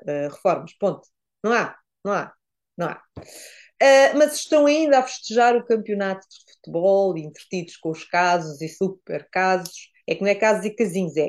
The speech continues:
casos e super casos que a política portuguesa nos tem fornecido semanal ou até diariamente. E preparem-se,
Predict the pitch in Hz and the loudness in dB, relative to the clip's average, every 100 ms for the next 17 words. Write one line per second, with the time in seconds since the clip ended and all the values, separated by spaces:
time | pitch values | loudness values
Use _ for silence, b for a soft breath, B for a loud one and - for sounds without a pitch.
0 | - 196 202 196 196 220 - - - 226 | -2 0 0 -2 -4 -6 -4 -6 0 0
1 | 220 196 180 170 - - b b _ 208 | 0 0 0 -2 -14 -20 b b _ -4
2 | 202 208 214 196 202 - 202 190 202 190 | -2 -4 -4 -4 -4 -6 -4 2 2 2
3 | 202 190 - 196 - 185 180 - 190 - | -4 -4 -4 -4 -6 -10 -8 -8 -10 -12
4 | - 202 190 190 180 196 - _ 185 175 | -10 -4 -2 -2 0 -2 -6 _ 2 2
5 | 175 190 185 185 _ _ _ - 160 185 | 2 0 0 -2 _ _ _ -12 -2 2
6 | 175 151 139 123 - 226 - - - 302 | 2 0 -6 -10 -10 -10 -12 -10 0 4
7 | 294 294 294 - | 4 2 -2 -14